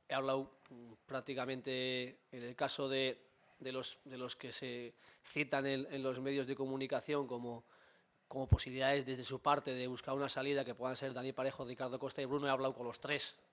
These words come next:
escalonadamente en su tiempo hacia atrás y, y en todos los casos, en ningún momento, en ningún momento hemos hablado de, de que iba a salir. Hemos hablado de cosas de aportación al equipo, de, de ser positivos dentro, de trabajar para buscar el momento.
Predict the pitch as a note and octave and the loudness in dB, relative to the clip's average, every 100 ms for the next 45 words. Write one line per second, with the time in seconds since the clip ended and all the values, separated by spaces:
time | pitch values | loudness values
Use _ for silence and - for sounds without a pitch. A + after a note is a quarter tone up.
0 | _ - C3+ C3+ C#3 C3+ C#3 C#3+ D3 C3 | _ -4 0 2 6 6 4 2 0 0
1 | C3 C#3+ C3+ B2+ A#2+ C3+ C3+ D3 - C3 | -4 -6 -4 -4 -4 -6 2 4 4 -2
2 | A#2+ C3+ C3+ B2+ C#3 C3+ - C#3+ - D#3 | -2 -2 -2 0 4 4 4 2 4 4
3 | - - - - - - C3 D3 D#3+ D3+ | 2 -8 -20 -20 -10 -4 0 2 6 10
4 | F#3 D#3+ B2+ G#2+ - _ _ _ _ C3 | 8 8 -4 -6 -12 _ _ _ _ -4
5 | C3+ C#3+ D3 D3+ D3 D3 C#3+ C#3 C3 - | 0 2 4 4 4 4 4 4 2 0
6 | B2 C3 B2+ B2 A#2+ A2+ A#2 A#2 G#2+ A2 | 0 2 2 0 -2 -4 -6 -8 -8 -10
7 | G#2+ _ _ _ - A2+ - B2 C3 C3 | -14 _ _ _ -18 -12 -6 0 2 0
8 | B2 - B2+ C3 B2 B2 B2 A#2 C3 B2+ | -4 -4 -4 -2 -4 -4 -6 -6 -4 -4
9 | B2+ D3 C#3+ D3 D3+ D3+ C3 C3 B2+ - | -2 -2 2 4 6 4 2 -2 -6 -10
10 | - - B2 A#2+ C3 C3 B2+ C3 C3 B2+ | -20 -14 -10 -6 -6 -4 -4 -2 0 2
11 | D3 C#3+ D3 C#3+ C#3+ B2 A#2+ - C3 B2 | 2 2 2 2 0 -2 -2 -2 -2 -4
12 | B2 A#2 - C3 B2+ B2 C#3+ D3 D#3+ F3 | -4 -6 -4 -4 -2 -2 0 4 6 6
13 | - | 2